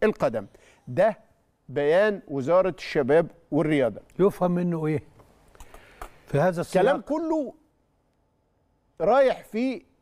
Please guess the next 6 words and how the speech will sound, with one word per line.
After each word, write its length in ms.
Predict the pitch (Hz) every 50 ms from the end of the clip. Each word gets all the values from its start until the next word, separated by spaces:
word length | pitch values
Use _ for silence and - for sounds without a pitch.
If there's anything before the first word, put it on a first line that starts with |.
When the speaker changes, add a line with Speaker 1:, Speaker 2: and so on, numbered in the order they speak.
| _ _ _ _ _ _ _ _ -
Speaker 1:
إجراءات 600 | 180 170 147 170 165 175 160 - 233 254 262 226 - - _ _ _ _ _ _ _ _ _ -
التشديد 640 | 170 - - - 208 170 127 127 139 190 247 277 233
على 220 | 214 170 220 247 233
المخالفات، 640 | 214 196 180 - - 175 165 147 - 151 127 104 - _ _ _ _ _ _ _ _ _ _ _ _ -
Speaker 2:
وده 220 | 156 165 165 208 220
مطلوب 440 | 226 196 - - 190 180 160 135